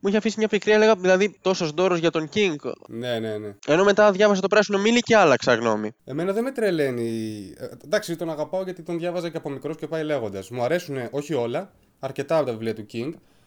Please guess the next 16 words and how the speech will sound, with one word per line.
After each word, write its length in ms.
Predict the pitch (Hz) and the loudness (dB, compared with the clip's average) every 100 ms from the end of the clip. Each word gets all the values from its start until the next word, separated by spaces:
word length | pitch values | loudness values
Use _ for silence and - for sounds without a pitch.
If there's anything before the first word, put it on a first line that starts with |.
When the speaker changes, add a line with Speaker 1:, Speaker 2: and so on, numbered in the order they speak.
| _ _ | _ _
Speaker 2:
αλλά 420 | 131 139 147 131 - | -6 -4 -4 -4 -10
δεν 120 | 151 | -10
τον 160 | 214 208 | -10 -6
θεωρώ 680 | 175 147 127 113 110 107 104 | -6 -4 -4 -4 -4 -6 -10
και 140 | 117 - _ | -16 -16 _
τόσο 460 | - 123 156 - 127 | -4 -2 -2 -4 -8
πολύ 200 | 113 113 | -6 -6
μεγάλο. 540 | 107 101 107 107 131 139 | -6 -4 -4 -4 -8 -8
Έχει 400 | 147 - 180 180 | -8 -6 -8 -6
σημαντικά 460 | - 156 139 160 196 | -6 -6 -6 -6 -4
μειονεκτήματα 580 | 151 110 - 101 98 | -4 -6 -8 -8 -6
για 140 | 95 95 | -8 -8
μένα. 300 | 95 87 95 | -8 -8 -8
Έχει 160 | - | -8
καλές 300 | 165 135 175 | -4 -2 -4
ιδέες, 460 | 131 107 104 165 | -6 -6 -6 -6